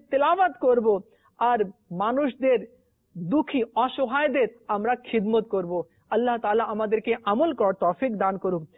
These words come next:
প্রিয় ইসলামী ভাইরা, দাওয়াত ইসলামীর মদিনী পরিবেশ থেকে সম্পৃক্ত হয়ে যান। ইনশাআল্লাহি আজ্জা ওয়া জাল দিনই আরো আমরা শিক্ষা অর্জন করতে পারবো, নামাজের মাসলা মাসাইল সম্পর্কে আমরা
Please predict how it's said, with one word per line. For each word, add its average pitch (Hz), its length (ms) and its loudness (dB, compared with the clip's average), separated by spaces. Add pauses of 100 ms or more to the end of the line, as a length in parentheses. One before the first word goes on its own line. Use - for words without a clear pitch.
(140)
প্রিয় 254 160 -2
ইসলামী 202 320 -6
ভাইরা, 202 220 -2
দাওয়াত 226 360 -6
ইসলামীর 233 420 -4
মদিনী 233 340 -4
পরিবেশ 226 460 -2
থেকে 220 180 -2 (100)
সম্পৃক্ত 240 400 -4
হয়ে 226 240 2
যান। 202 220 -2 (280)
ইনশাআল্লাহি 226 720 -2
আজ্জা 208 260 -2
ওয়া 202 100 2
জাল 190 220 0 (340)
দিনই 294 320 0 (100)
আরো 285 260 2
আমরা 240 280 0
শিক্ষা 269 360 -10
অর্জন 226 460 -2
করতে 214 280 0
পারবো, 190 440 -2 (380)
নামাজের 226 720 0
মাসলা 226 460 -6
মাসাইল 208 440 -6
সম্পর্কে 220 480 -4
আমরা 196 360 -2